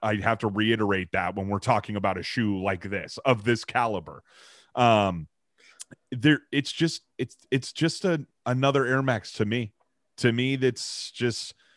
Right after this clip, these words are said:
it's not the ugliest fucking shoe, but goddamn, it's not a ten, Joey.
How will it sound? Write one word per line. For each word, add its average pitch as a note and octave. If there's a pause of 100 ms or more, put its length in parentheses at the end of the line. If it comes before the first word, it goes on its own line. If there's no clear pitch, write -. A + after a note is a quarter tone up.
(160)
it's F#3
not C4
the B3
ugliest G#3+
fucking G#3
shoe, G#3 (340)
but A2+
goddamn, D3+
it's G#2+
not A#2
a F#2
ten, D#3 (120)
Joey. F2+